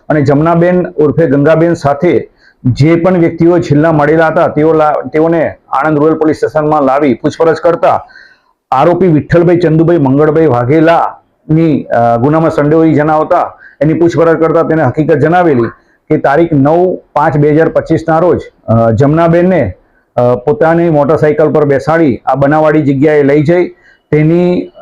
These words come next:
મરજીથી તેની સાથે શારીરિક સંબંધ બાંધી અને ત્યાર પછી, અ, મરણ જનારના ગળાના ભાગે છરીથી હુમલો કરેલો અને તેના માથાના પાછળના ભાગે, અ, અ, બોથડ પદાર્થથી માર મારેલો અને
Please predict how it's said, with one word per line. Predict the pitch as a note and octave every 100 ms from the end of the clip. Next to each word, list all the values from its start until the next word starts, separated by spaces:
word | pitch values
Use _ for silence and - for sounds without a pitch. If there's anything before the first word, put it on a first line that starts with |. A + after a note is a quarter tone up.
| C3+
મરજીથી | C#3+ C#3+ C3+ E3+ E3 F3 C#3+
તેની | B2+ D3+ D3
સાથે | D3+ C#3+ D#3+
શારીરિક | - C3 D3+
સંબંધ | - C3+ D3+
બાંધી | D3+ D#3+ E3+ C#3+ - - - _ C3
અને | D3 D#3+ D#3+ D#3+
ત્યાર | D#3 D#3+ E3
પછી, | D#3+ E3+ F3+ A2+ - _ _ -
અ, | B2+
મરણ | B2 C3+ D#3 E3
જનારના | D#3+ D#3+ E3 D#3+ D#3+ E3
ગળાના | C3 B2+ C3+ D#3 D#3+
ભાગે | C3 B2+ D#3 E3
છરીથી | - - C#3 D#3+ F3+ - - - _ _ _ D#3+ E3+ E3 -
હુમલો | C#3 D3 E3+
કરેલો | E3+ F3 F3+
અને | F3 D#3 D3+
તેના | D3+ D3+
માથાના | C#3+ B2 D3 D3+
પાછળના | C3 A#2+ D3+ D3+
ભાગે, | C3+ C#3 E3 A2+ - - - -
અ, | B2 B2+ B2+ C3 C3+ -
અ, | C#3 B2 A2+ G#2+ D3+
બોથડ | D3 E3
પદાર્થથી | E3 D3+ D#3+ - F#3 E3+ C3 C3+
માર | C#3+ E3
મારેલો | E3 E3+ F3+
અને | F#3 C#3+ D#3 D#3+